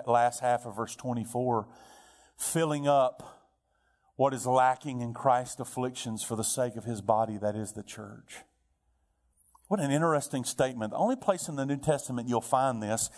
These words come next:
and I'm telling you, there are reams and reams of paper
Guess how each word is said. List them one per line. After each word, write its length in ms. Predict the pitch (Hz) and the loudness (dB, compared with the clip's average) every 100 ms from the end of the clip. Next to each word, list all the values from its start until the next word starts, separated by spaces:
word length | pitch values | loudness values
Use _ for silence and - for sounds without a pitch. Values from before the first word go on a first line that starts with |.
| - - | -16 -4
and 160 | 131 | 0
I'm 220 | 147 233 | 2 0
telling 420 | 214 - 165 147 131 | -2 2 2 2 -4
you, 380 | 123 123 123 123 - - | -6 -2 -2 -4 -8 0
there 160 | 180 | 4
are 260 | 165 131 123 | 4 4 2
reams 520 | 185 240 254 254 - - | 2 2 2 0 -4 -2
and 180 | 151 175 | 0 4
reams 440 | 190 202 190 180 | 4 4 2 0
of 100 | 165 | -2
paper 480 | - 185 165 160 127 | 2 2 2 -2 -2